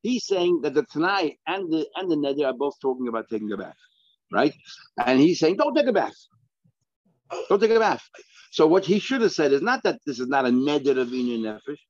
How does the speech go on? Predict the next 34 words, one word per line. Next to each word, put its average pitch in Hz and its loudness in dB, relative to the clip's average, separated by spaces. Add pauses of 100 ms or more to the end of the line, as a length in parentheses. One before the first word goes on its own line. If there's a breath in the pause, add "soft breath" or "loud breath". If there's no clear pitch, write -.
(280)
He 190 0
should 170 2
say 196 4
that, 175 -4
that 170 -4
the 175 0
Tanai 269 0
is 208 -4
not 170 -4
even 135 -4
in 113 -6
Nefesh, 107 -10
'cause 131 -14
the 139 -16
Tanai 175 -6
and 170 0
the 180 -2
Neder 170 -2
are 147 -4
the 190 -12
same 175 -4
thing. 202 -6 (680 loud breath)
So 165 -2
just 196 -2
say 226 2
that 175 -6
taking 202 -2
a 202 -2
bath 233 -6
is 165 -8
not 180 -8
in 208 -6
Nefesh, 240 -14 (100)
that 156 -10